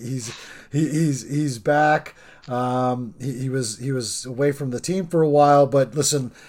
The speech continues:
this is a team that went twenty-one and three. They went undefeated in the Moore League. It's the first time anybody's done that since ninety-seven,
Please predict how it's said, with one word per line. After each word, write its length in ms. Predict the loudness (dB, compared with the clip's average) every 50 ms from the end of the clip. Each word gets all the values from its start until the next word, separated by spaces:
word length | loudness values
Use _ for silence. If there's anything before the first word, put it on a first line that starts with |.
| -20 -14 _ -2
this 200 | -2 0 0 2
is 160 | 0 2 0
a 60 | 0
team 280 | 0 0 -2 0 0 2
that 140 | 0 0
went 200 | 0 -2 -6 -8
twenty-one 540 | -8 -8 -4 -2 -2 0 0 0 0 0 0
and 160 | 0 -2 -4 -4
three. 480 | -2 0 2 2 4 2 2 -2 -4 -6 -12 -20 -20 _ _ _ _
They 80 | 0 2
went 200 | 2 2 2 -2
undefeated 840 | -4 -4 -2 -2 0 -2 -2 -2 0 0 2 2 2 0 0 -4 -10 -4
in 180 | 0 0 2 2
the 80 | 2 0
Moore 340 | 0 0 2 4 4 4 4
League. 300 | 4 4 4 2 0 -4 -8
It's 120 | -10 -10
the 40 | -4
first 260 | 0 0 0 2 2
time 200 | 0 0 0 2
anybody's 440 | 2 0 0 0 0 0 -2 -4 -2
done 200 | -2 -2 -2 0
that 180 | -2 -2 -2
since 300 | -2 -4 -6 -8 -8 -6
ninety-seven, 840 | -4 -2 -2 -2 -4 -4 -4 -4 -2 -2 0 0 0 -2 -2 -4 -6